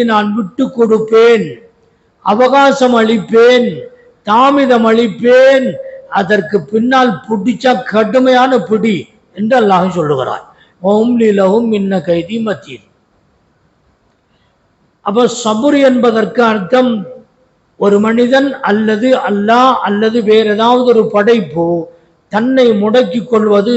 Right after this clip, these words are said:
தடுத்துக் கொள்வது என்ற அர்த்தம். இந்த சபுர் என்பது மனிதன் தன்னுடைய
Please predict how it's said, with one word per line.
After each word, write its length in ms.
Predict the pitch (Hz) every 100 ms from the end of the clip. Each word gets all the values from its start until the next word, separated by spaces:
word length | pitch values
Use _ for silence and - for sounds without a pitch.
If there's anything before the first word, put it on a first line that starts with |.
| 185
தடுத்துக் 540 | 208 202 208 214 214
கொள்வது 400 | 208 202 196 196 208
என்ற 200 | 190 208 196
அர்த்தம். 400 | 175 143 170 139 - _ _ _ _ _ _ _ _ _ _ _ _ _ _ _ _ _ -
இந்த 200 | 226 214
சபுர் 400 | - 214 262 277 262
என்பது 480 | 240 226 220 208 240 190 220 - _ _ _ _
மனிதன் 580 | 170 208 240 269 269 262 -
தன்னுடைய 560 | 214 247 262 240 233